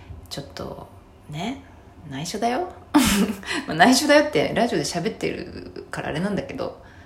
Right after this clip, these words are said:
でもあれよね。まあ、そんなに聞いてないから、まあ、こう聞いた人だけのっていう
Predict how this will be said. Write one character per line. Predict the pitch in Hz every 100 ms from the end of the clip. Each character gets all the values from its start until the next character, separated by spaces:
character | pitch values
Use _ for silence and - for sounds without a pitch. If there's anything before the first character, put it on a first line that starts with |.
| -
で | 269
も | 233 135 -
あ | 143
れ | 180
よ | 214
ね。 | 165 - - - -
ま | 185
あ、 |
そ | 190 247
ん | 254
な |
に | 247
聞 | 240 247
い |
て | 233
な | 226 214
い |
か | 196
ら、 | 123 - - - - - - - -
ま | - 185 -
あ、 | - -
こ | -
う |
聞 | - 180
い | 165
た | 170
人 | -
だ | 170 135
け | -
の | 147
っ | - - - - -
て | -
い | -
う | - -